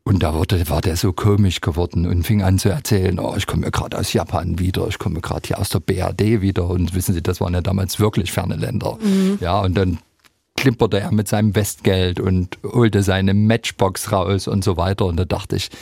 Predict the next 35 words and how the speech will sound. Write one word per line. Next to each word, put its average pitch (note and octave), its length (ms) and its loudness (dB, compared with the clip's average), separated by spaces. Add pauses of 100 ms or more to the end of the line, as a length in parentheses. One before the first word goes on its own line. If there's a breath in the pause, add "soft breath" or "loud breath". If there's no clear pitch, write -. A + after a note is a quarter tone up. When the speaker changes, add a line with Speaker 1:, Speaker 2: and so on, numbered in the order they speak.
(440 loud breath)
Speaker 1:
was A2 260 -2
für - 220 -4
ein E2+ 360 -2 (100)
verdammter G#2 800 0
Chor, G2+ 520 0 (120)
der A2 180 4
hier G#2 200 2
mir G#2+ 180 2
meinen, G2+ 460 2 (520 loud breath)
meinen A2+ 260 4
besten A#2 340 2
Freund A#2+ 340 2
weggenommen G2 480 2
hat G#2 240 0
und G#2 160 2
den G2+ 140 4
jetzt G#2 160 0
auch A2+ 100 0
noch F#2+ 120 2
so F#2 140 0
komisch F#2+ 380 0
macht. F2+ 360 -6
Ja. F2+ 200 0
Speaker 2:
Okay. G#3 320 -2
Speaker 1:
Und G#2 140 2
das A2 100 0
hat B2+ 140 4
bei A2+ 100 2
mir G#2 140 4
lange C#3+ 320 4
gedauert, C3 500 2
um A#2 160 2
im A2+ 140 4
Grunde A#2 400 6
dieses A#2 500 2